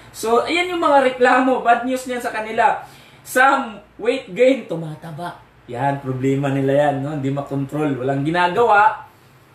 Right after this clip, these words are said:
Ayan lang, mala-, la-, malapit sa kusina, kaya maraming naubos na pagkain. Number four, some are getting bored. Nabubored na talaga sila, no? Ano na lang ginagawa? Naku, iwan ko, di maintindihan.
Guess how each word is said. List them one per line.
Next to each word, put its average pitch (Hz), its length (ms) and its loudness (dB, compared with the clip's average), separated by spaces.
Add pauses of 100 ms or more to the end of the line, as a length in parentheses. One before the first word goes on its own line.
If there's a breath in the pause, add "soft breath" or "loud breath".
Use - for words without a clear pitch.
Ayan 143 320 -6
lang, 165 320 -6
mala-, 151 320 -2
la-, 135 80 -4
malapit 165 480 0
sa - 80 -6
kusina, 175 400 -4
kaya 131 240 -4
maraming 135 320 -4
naubos 135 400 -2
na 135 80 -8
pagkain. 147 480 0
Number 240 160 2
four, 240 400 2 (240 loud breath)
some 269 320 2
are 226 160 0
getting 226 480 -8
bored. 233 480 2
Nabubored 190 560 -2
na 220 160 -8
talaga 214 240 -8
sila, 196 560 -4
no? 202 160 -4
Ano 214 240 -4
na 220 80 -6
lang 214 160 -2
ginagawa? 208 720 0
Naku, 175 320 -10
iwan 175 320 -6
ko, 185 80 -8
di 175 160 -10
maintindihan. 175 720 -4